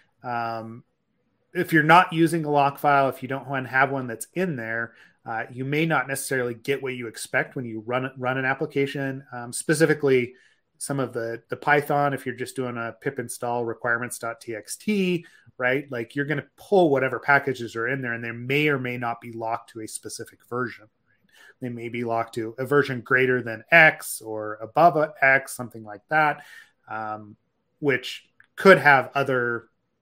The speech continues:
problems associated with it, realistically. Um, did I give a good enough explanation there, Ken, or am I just rambling?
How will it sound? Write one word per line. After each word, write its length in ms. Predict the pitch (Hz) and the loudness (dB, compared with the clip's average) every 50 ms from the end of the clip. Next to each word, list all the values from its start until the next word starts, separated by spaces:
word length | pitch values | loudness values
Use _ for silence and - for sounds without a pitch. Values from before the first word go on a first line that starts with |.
| _ _ _ _ _ _ _ _ _ _ | _ _ _ _ _ _ _ _ _ _
problems 640 | - - - 113 113 123 131 160 170 180 180 160 - | -16 -12 -10 -6 -4 -4 -4 -4 -6 -8 -8 -10 -12
associated 680 | 113 - - 107 113 - - - 107 101 98 104 113 - | -14 -14 -12 -12 -12 -12 -12 -14 -14 -16 -16 -18 -20 -20
with 140 | - _ - | -20 _ -20
it, 160 | 127 - _ _ _ _ _ | -20 -20 _ _ _ _ _
realistically. 640 | 120 113 104 110 117 - - 135 _ _ - - _ _ _ _ _ _ _ _ _ _ _ _ - - - _ - - - - _ _ _ _ _ _ | -16 -16 -16 -16 -18 -18 -20 -20 _ _ -20 -20 _ _ _ _ _ _ _ _ _ _ _ _ -20 -20 -20 _ -20 -20 -20 -20 _ _ _ _ _ _
Um, 440 | 113 110 110 110 110 107 104 104 - _ _ - | -10 -8 -8 -10 -10 -12 -14 -16 -20 _ _ -4
did 100 | 120 120 | -2 -2
I 40 | 117 | 0
give 180 | - 131 123 | 0 -2 -2
a 20 | 120 | -2
good 160 | 123 123 117 | -4 -4 -4
enough 220 | 117 117 107 - | -4 -6 -6 -6
explanation 640 | 117 117 - - - 117 113 113 113 113 - 113 110 | -8 -8 -8 -12 -12 -10 -8 -8 -8 -8 -10 -10 -10
there, 140 | 110 107 107 | -8 -8 -10
Ken, 300 | - - 117 110 110 110 | -10 -8 -8 -6 -6 -6
or 120 | 107 107 | -6 -6
am 100 | 107 104 | -8 -6
I 80 | 101 104 | -8 -8
just 300 | 101 - 104 - - _ | -8 -8 -10 -10 -12 _
rambling? 560 | - 104 101 98 101 101 98 101 101 104 98 | -12 -12 -10 -10 -10 -10 -10 -10 -10 -10 -12